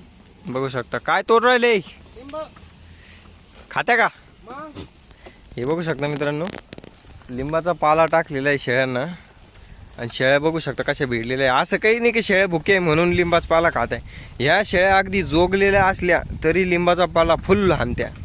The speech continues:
Speaker 1: यांना लिंबाचा पाला, बोरीचा पाला, बाभळीचा पाला, शेवरीचा पाला, हे पाले मेन आहे मित्रांनो. टांगकळ ज्याला आपण म्हणतो, टांगकळ ज्याला माहिती असेल ती, अ, त्याच्यानंतर गुळवेल, हे पाले ह्या शेळीला भरपूर चालतात.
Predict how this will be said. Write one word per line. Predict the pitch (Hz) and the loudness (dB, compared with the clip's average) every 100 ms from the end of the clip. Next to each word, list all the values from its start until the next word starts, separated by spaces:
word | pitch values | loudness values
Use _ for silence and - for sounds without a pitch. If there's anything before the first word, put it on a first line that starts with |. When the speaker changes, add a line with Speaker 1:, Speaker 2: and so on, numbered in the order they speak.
| - - - - | -18 -20 -10 -2
Speaker 1:
यांना | 156 175 | 2 2
लिंबाचा | 156 151 180 180 175 | 2 2 2 2 2
पाला, | 160 165 160 160 151 | 2 4 4 4 2
बोरीचा | 147 160 165 160 | 2 0 2 0
पाला, | 147 143 147 147 - - - - - - - - - 120 | 2 0 2 0 -2 -8 -8 -8 -12 -14 -16 -16 -14 -2
बाभळीचा | 139 156 143 160 180 | 2 2 2 2 0
पाला, | 147 143 139 147 151 | 2 2 4 2 0
शेवरीचा | - 156 165 180 165 | 0 0 2 0 0
पाला, | - 131 135 165 - - - - | 2 2 0 -6 -14 -20 -18 -2
हे | 180 | 0
पाले | 220 254 233 214 | 2 2 2 4
मेन | 214 208 | 4 4
आहे | |
मित्रांनो. | 160 127 127 131 127 - | 2 0 -2 -2 -2 0
टांगकळ | 170 175 175 165 | -2 2 2 4
ज्याला | 160 156 | 4 2
आपण | 156 160 | 2 0
म्हणतो, | 135 123 | 0 -2
टांगकळ | 127 143 147 143 139 | -2 -2 0 0 0
ज्याला | 139 139 | 0 0
माहिती | 139 139 | -2 0
असेल | 131 127 127 | 0 0 -4
ती, | 123 127 | -4 -6
अ, | - 123 127 120 | -2 0 2 2
त्याच्यानंतर | 139 143 151 151 156 | 0 0 0 2 0
गुळवेल, | 143 160 170 170 160 151 - - - - - - | 4 4 6 4 2 -2 -18 -20 -20 -20 -20 -12
हे | 117 160 220 | -2 4 4
पाले | - 180 165 190 220 | 2 0 2 4 4
ह्या | 160 175 | 4 2
शेळीला | 185 143 143 185 | 2 2 4 4
भरपूर | 165 147 143 156 | 4 2 2 0
चालतात. | 151 127 - | 0 0 -2